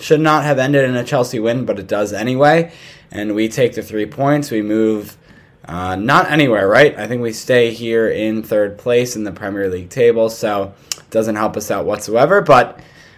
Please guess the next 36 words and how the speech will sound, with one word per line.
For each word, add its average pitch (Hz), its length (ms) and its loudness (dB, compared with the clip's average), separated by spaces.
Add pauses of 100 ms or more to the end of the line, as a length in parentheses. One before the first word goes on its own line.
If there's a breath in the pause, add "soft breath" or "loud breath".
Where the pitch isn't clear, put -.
we 180 100 4
get 240 180 8
three 202 180 8
points. 180 500 2
It 151 120 6
is 156 120 6
what 147 100 4
it 131 100 2
is. 175 300 4
Thirty-six, 147 680 2
thirty-seven, 127 560 -2
thirty-eight 123 500 2
is 123 140 -2
still 135 240 4
how 117 220 0
it 101 100 -6
lines 110 380 -2
up 165 220 4
with, 110 300 -2
uh, 98 220 0
one 107 260 -4
point 110 380 -2 (320 loud breath)
separating 156 680 8
the 131 80 -2
three 139 300 0
teams 139 320 -4
of 113 120 -8
Chelsea, 135 360 2
Liverpool, 120 500 0
and 113 100 -2
Man 110 220 -2
City. 131 420 0
And 101 200 -8
I'm 110 160 -4
telling 170 340 4
you, 139 300 0